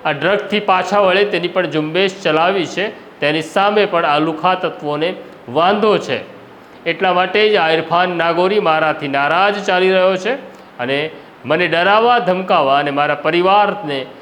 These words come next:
મારી નાખવાની ધમકી આપવા માટે તે આવ્યો હતો. આ મામલે મેં પોલીસ ફરિયાદ નોંધાવી છે. પણ કમનસીબી એવી છે કે આવા ગુંડાઓ થોડા દિવસો પછી જામીન ઉપર છૂટી જાય છે અને વધારે શક્તિશાળી બને છે.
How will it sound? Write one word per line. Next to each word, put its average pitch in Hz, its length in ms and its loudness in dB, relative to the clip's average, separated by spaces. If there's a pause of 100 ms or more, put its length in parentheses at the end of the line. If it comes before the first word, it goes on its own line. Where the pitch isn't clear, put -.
(320)
મારી 202 260 2
નાખવાની 214 380 0
ધમકી 175 380 -2
આપવા 165 380 0
માટે 175 400 0
તે 165 160 -2
આવ્યો 147 340 2
હતો. 160 220 0
આ 170 180 2
મામલે 156 480 0 (360)
મેં 139 180 -6
પોલીસ 208 420 -2
ફરિયાદ 156 540 0
નોંધાવી 143 480 0
છે. 117 220 -10 (380)
પણ 202 160 0
કમનસીબી 247 600 2
એવી 240 300 2
છે 214 240 0
કે - 360 -6
આવા 190 340 2
ગુંડાઓ 190 540 2 (420)
થોડા 214 220 4
દિવસો 233 360 2
પછી 233 240 0
જામીન 208 380 2
ઉપર 240 220 0
છૂટી 175 320 -6
જાય 175 280 0
છે 202 180 -2 (300)
અને 143 180 -2
વધારે 175 460 0
શક્તિશાળી 147 760 -4 (320)
બને 147 280 2
છે. 120 200 -8